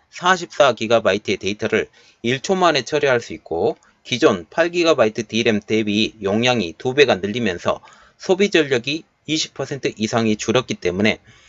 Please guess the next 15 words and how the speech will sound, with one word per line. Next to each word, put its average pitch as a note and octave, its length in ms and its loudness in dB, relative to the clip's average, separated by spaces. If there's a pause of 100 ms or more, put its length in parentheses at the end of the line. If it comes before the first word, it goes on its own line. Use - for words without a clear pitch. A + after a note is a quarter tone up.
(240)
그 A#2+ 360 4
저전력에 C3+ 1000 4 (300)
최적화된 D#3+ 600 2
제품이라고 E2+ 540 -6
보시면 D2 460 -12
됩니다. E2 420 -14 (1400)
그리고 C3+ 500 6 (220)
이 D#3 180 -2
제품은 A#2 520 -2 (100)
십이 F#3 320 -2
기가바이트 C3 640 4
D램이기 A#2+ 520 -2
때문에 F#2 440 -4 (240)
전문가용 A#2+ 600 2
노트북, A2 500 -2